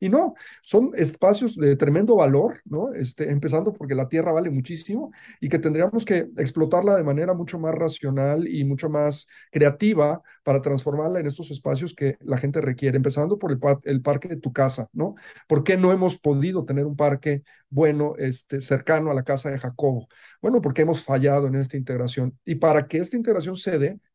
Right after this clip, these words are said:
necesitamos profesionales capacitados. Necesitamos que los niños sueñen con ser parqueros en algún día de su vida, ¿no? Y que tengan esta profesión. Ahorita, pues, nos, nos renuncia la directora del Bosque de Chapultepec, por ejemplo, y vaya bronca la que nos metemos, porque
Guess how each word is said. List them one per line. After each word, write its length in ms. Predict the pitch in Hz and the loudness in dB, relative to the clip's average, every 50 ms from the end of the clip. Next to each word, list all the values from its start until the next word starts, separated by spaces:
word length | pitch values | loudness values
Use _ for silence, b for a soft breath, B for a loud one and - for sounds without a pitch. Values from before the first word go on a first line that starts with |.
| _ | _
necesitamos 720 | - 147 135 127 156 139 - 147 143 180 208 220 226 214 214 | 0 0 0 0 -2 -6 -6 -2 0 0 2 2 0 -2 0
profesionales 600 | - 165 135 147 143 - 147 139 135 139 143 139 | -2 -2 -2 -2 -4 -4 -2 -2 -2 -4 -4 -6
capacitados. 840 | - 139 - 131 127 - - 127 123 139 131 135 135 - - - B B B B B | -8 -8 -6 -6 -6 -6 -6 -2 0 0 0 0 -2 -6 -10 -16 B B B B B
Necesitamos 340 | - 147 - 175 190 202 202 | -4 2 2 2 2 2 0
que 100 | 202 208 | 0 2
los 120 | 156 147 | 2 4
niños 260 | 143 156 170 165 160 - | 2 2 0 -2 -2 0
sueñen 320 | 175 170 165 160 160 165 | 0 0 0 0 -2 -4
con 200 | 156 - 139 135 | -4 -4 -4 -4
ser 300 | 127 - 147 143 143 - - _ _ _ _ | -2 0 -2 -2 -2 -6 -12 _ _ _ _
parqueros 720 | _ 143 143 139 139 - 156 151 143 147 143 131 - - _ | _ 2 2 2 2 2 2 2 2 2 -2 -2 -4 -10 _
en 140 | _ - 135 | _ -6 -4
algún 240 | 127 127 135 147 151 | -4 -4 -4 -4 -4
día 140 | 143 147 143 | -2 -2 -2
de 60 | 139 | -2
su 180 | 127 - 131 123 | -2 -4 -8 -4
vida, 280 | 127 139 135 127 123 | -2 -2 0 0 -2
¿no? 220 | 123 165 226 254 B B B B B B B | -2 -4 -4 -6 B B B B B B B
Y 100 | - 139 | -10 -4
que 100 | - 151 | -4 -4
tengan 380 | 139 - 170 196 247 240 170 165 | -2 0 0 0 0 0 0 -2
esta 220 | 165 160 202 190 | 0 -2 -2 -2
profesión. 640 | - 160 151 135 139 127 - 160 156 175 202 202 B B B B B | 0 0 2 2 0 0 0 0 0 0 -2 -6 B B B B B
Ahorita, 500 | - 139 151 160 156 196 185 165 160 - | 0 0 0 2 4 4 4 4 0 -2
pues, 280 | _ _ 147 147 131 127 | _ _ -2 -2 -2 -2
nos, 320 | 156 151 135 143 143 - - | -2 -2 0 -2 -2 -6 -10
nos 240 | 156 147 143 143 | -8 -4 -2 -2
renuncia 520 | 143 156 160 160 185 208 214 208 208 226 196 | 0 0 0 0 0 0 0 0 2 2 2
la 140 | 170 151 143 | 2 2 -2
directora 400 | 151 143 139 127 170 175 175 170 | -2 -4 -4 -4 -4 -2 0 0
del 100 | 160 143 | 0 0
Bosque 300 | 139 160 160 - - 175 | 0 -6 -6 -8 -12 -12
de 80 | 131 | -8
Chapultepec, 500 | - 143 135 143 135 147 139 127 160 160 | -8 -6 -6 -4 -2 -2 0 -2 -4 -6
por 140 | - 170 143 | -2 -2 -2
ejemplo, 360 | 135 139 147 143 165 180 180 - | 0 0 -2 -2 -4 -4 -4 -2
y 80 | 156 135 | 0 2
vaya 240 | 143 156 175 165 | 2 4 4 2
bronca 280 | 160 147 151 156 156 170 | 2 0 0 -2 -2 -4
la 120 | 160 147 | -4 -4
que 80 | 135 135 | -4 -4
nos 160 | 131 127 123 | -6 -6 -4
metemos, 480 | 139 135 131 139 135 139 160 180 - b b b b b b b b | -6 -6 -4 -2 -4 -2 -4 -8 -10 b b b b b b b b
porque 640 | - 143 151 151 139 135 - - 143 139 131 131 | 4 4 6 6 4 2 0 2 2 2 2 0